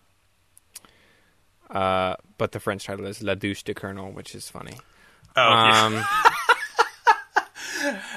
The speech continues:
Speaker 2: I was like, "Why are you mentioning this movie?" And I was like, "Oh, yeah, that's why. I remember now."
Speaker 1: Because, because I'm a child. Because I'm
Speaker 2: <laughs>
Speaker 1: twelve. Um, he made a bunch of, like, trippy egg magic movies, which we don't really need to, like, get into too much detail with, 'cause they're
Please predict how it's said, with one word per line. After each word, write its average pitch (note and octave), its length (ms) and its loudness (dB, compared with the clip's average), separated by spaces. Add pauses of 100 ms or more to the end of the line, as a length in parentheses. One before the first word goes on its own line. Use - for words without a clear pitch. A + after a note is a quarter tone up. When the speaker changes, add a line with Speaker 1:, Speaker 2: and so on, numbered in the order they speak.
Speaker 2:
I G#3 120 6
was G#3 160 0
like, G3+ 160 0
"Why E3 100 8
are G3+ 60 6
you G#3+ 100 0
mentioning E3+ 400 2
this A#2 160 -2
movie?" A#2 260 -2
And A2+ 100 0
I A#2 40 4
was B2 120 2
like, A#2+ 120 4
"Oh, B2+ 120 8
yeah, A#2+ 220 8
that's G#2+ 160 2
why. F#2 200 2
I G#2 80 6
remember F#2 380 -2
now." D#3+ 100 4
Speaker 1:
Because, D3+ 320 6
because D3+ 360 4
I'm B2+ 160 6
a G#2+ 60 0
child. G#2 380 -6 (260)
Because C3 320 4
I'm B2 220 4
Speaker 2:
<laughs> - 0 -
Speaker 1:
twelve. G2+ 440 0 (520)
Um, C#3 720 6 (200)
he D#3 120 2
made F#3 160 8
a E3 60 8
bunch E3+ 320 4
of, D3 100 4
like, A#2+ 220 4
trippy C#3+ 500 2
egg A#2 280 2
magic B2+ 420 0
movies, D3 560 0
which A#2 300 -2
we B2 40 -4
don't B2 160 -2
really A#2+ 160 -4
need G#2+ 100 -6
to, A2 80 -8
like, G2+ 160 -2
get G#2+ 140 -4
into G#2+ 160 -8
too A2 220 -10
much - 300 -16
detail C3+ 340 -2
with, C3+ 160 -2
'cause G#2 160 -10
they're G2+ 240 -8